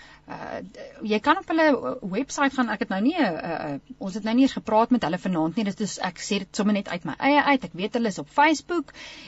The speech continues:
en, ehm, op sosiale platforms en, en hulle sê dan daar watter aand is hulle by watter hospitaal en dit is regtig waar 'n voorreg en, en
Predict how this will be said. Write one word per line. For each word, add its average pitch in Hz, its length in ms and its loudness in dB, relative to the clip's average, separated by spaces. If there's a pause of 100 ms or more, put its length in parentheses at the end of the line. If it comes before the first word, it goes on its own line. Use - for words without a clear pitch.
en, 180 360 -2
ehm, 165 320 -6
op 175 180 -10
sosiale 208 460 2
platforms 277 680 2
en, 180 280 -8
en 175 240 -8
hulle 151 260 -6 (100)
sê - 300 0
dan 208 200 2
daar 185 400 4 (220)
watter 185 500 -2
aand 196 300 -2
is - 120 -8
hulle 180 140 -6
by 165 160 -6
watter 156 260 -4
hospitaal 220 800 2 (400)
en 190 380 0
dit 202 160 0
is 220 160 0
regtig 170 460 -6
waar 208 340 4
'n - 60 -6
voorreg 196 800 -2
en, 175 400 -2
en 170 320 -4